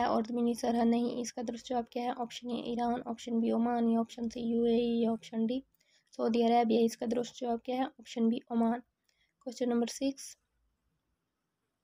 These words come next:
K two the second highest mountain in the world is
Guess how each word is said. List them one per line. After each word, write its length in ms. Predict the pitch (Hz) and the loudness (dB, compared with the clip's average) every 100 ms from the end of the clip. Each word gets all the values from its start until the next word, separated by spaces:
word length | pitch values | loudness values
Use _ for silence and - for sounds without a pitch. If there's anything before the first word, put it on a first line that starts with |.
| _ _ _ _ _ _ _ _ _ _ _ _ _ _ _ _ _ _ _ _ _ _ _ _ _ _ _ _ - - _ _ | _ _ _ _ _ _ _ _ _ _ _ _ _ _ _ _ _ _ _ _ _ _ _ _ _ _ _ _ -20 -20 _ _
K 180 | - 269 | -2 2
two 140 | 269 262 | 2 2
the 100 | 254 | 0
second 320 | 269 262 254 | -2 0 0
highest 340 | 254 240 233 254 | 2 2 0 -2
mountain 540 | 240 226 240 240 254 | 2 2 2 0 0
in 160 | 240 233 | 0 0
the 160 | 240 | 0
world 340 | 233 233 233 - | 0 2 2 0
is 240 | 240 226 | -4 -6